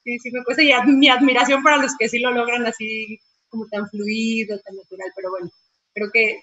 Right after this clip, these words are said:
todos, todos, este, pues tenemos áreas que aprender.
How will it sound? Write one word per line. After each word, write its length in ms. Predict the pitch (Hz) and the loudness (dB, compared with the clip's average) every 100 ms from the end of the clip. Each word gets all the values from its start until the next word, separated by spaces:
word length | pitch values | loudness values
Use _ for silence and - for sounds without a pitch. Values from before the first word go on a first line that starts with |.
| - | -4
todos, 460 | 214 214 208 - _ - | -4 -2 -4 -6 _ -8
todos, 300 | 214 208 208 | -6 -6 -6
este, 600 | 196 _ 185 175 170 170 165 165 - | -10 _ -8 -6 -6 -10 -14 -16 -16
pues 140 | 202 | -8
tenemos 440 | 220 220 226 233 - - | -4 -2 0 -2 -4 0
áreas 300 | 214 214 214 | 0 2 0
que 80 | 214 | -2
aprender. 340 | - 190 175 | -4 -6 -10